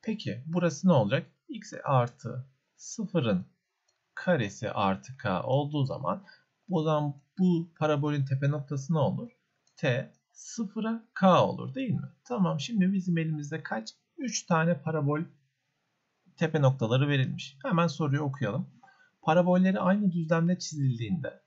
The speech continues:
aynı düzlemde çizeceğiz ve bu üç parabolün tepe noktalarını oluşturduğu üçgen. Demek ki bu üç parabol nokta, e, tepe noktaları bir nokta. Abi ne diyorsun ya? Saçma sapan konuşuyorum.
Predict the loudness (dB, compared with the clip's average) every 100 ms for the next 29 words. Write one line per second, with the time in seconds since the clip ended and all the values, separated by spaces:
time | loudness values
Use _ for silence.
0 | -10 0 2 2 -2 -6 -6 -6 -2 -2
1 | 0 -2 -2 -4 -4 0 2 2 0 -2
2 | -4 -2 -2 -4 -6 -6 -6 -2 -2 -2
3 | -6 -8 -6 -6 -10 -14 -20 -20 _ -2
4 | 0 0 -2 -2 -2 -2 -2 0 0 0
5 | 0 -2 -2 -8 -6 -4 -6 -8 _ -6
6 | -2 0 -2 -4 -4 -4 -6 -10 _ _
7 | _ -6 -4 -4 0 0 0 -4 -20 -20
8 | -20 -10 -6 -2 0 0 -2 -6 -16 -16
9 | -16 -18 -16 -12 -6 -2 -2 0 0 2
10 | 4 4 2 -6 -8